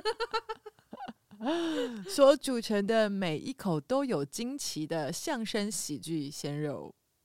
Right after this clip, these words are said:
Speaker 1: 咸肉。
Speaker 2: 咸肉，呃，让您一口咬下，哀叫连连，<laughs> 心里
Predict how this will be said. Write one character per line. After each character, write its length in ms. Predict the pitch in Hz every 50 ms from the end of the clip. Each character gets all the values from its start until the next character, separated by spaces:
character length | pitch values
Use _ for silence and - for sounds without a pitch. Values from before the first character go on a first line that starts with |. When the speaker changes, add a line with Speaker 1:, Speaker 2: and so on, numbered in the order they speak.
| _ _ _ _ _ _ _ _ _ _ _ _ _ _ _ _
Speaker 1:
咸 400 | - - - - 285 233 240 269
肉。 320 | 285 320 302 254 226 240 - -
Speaker 2:
咸 360 | - - - - 170 165 175
肉， 320 | 202 208 190 165 98 - - _ _ _ _ _ _ _ _ -
呃， 320 | - 120 156 147 117 - - - _ _
让 360 | 185 190 196 185 180 175 170
您 420 | 156 147 143 143 147 147 143 147 - _ -
一 120 | 202 240
口 320 | - - 175 156 165 180
咬 220 | 180 - - - -
下， 340 | - - 185 180 156 - - _ _ _ _ _ _ _ _ _ _ _ _ _
哀 120 | 254 277 277
叫 260 | - - 277 214 165
连 300 | 147 156 147 143 170 170
连， 320 | 165 151 139 139 143 156 - _ _ 339 - - 415
<laughs> 380 | - - 403 - 403 - _
心 400 | - - - - 220 208 214 214
里 220 | 185 147 131 -